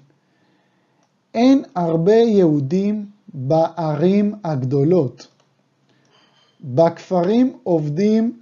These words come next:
Hayehudim Behaklaut. Otra vez. En Arbe Yehudim, o sea, no hay, ein, la palabra ein es no hay.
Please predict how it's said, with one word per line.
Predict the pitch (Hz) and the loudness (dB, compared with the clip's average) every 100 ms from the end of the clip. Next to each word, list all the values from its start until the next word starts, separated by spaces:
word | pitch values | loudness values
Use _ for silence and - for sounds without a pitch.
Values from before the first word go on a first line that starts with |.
| - | -8
Hayehudim | 160 165 156 143 135 202 247 262 - _ _ _ _ _ _ | -4 0 0 -2 0 0 0 -2 -8 _ _ _ _ _ _
Behaklaut. | 135 143 240 247 - 226 220 - 208 208 208 - 175 123 - _ _ _ _ - | -2 4 6 4 0 -6 -8 -8 -8 -6 -6 -4 -4 -4 -10 _ _ _ _ -14
Otra | 151 185 185 | -8 -4 -2
vez. | 135 - - _ _ _ _ _ _ | -4 -8 -20 _ _ _ _ _ _
En | 202 240 262 | -6 -2 -2
Arbe | 240 214 226 240 | -2 0 0 0
Yehudim, | 247 254 247 185 214 226 247 - - | 0 0 0 0 0 0 -4 -10 -16
o | 135 | -10
sea, | 151 160 175 190 _ _ _ _ | -6 -6 -6 -10 _ _ _ _
no | 156 151 185 233 285 - | -8 -4 0 0 -2 -6
hay, | 185 190 196 240 240 _ _ - | -4 -2 0 -2 -6 _ _ -4
ein, | 175 202 226 - | -2 0 -2 -6
la | 165 151 | -8 -8
palabra | 156 160 185 185 | -6 -6 -6 -6
ein | 180 190 190 | -6 -6 -8
es | 165 175 | -10 -8
no | 170 160 151 | -6 -4 -6
hay. | 185 | -8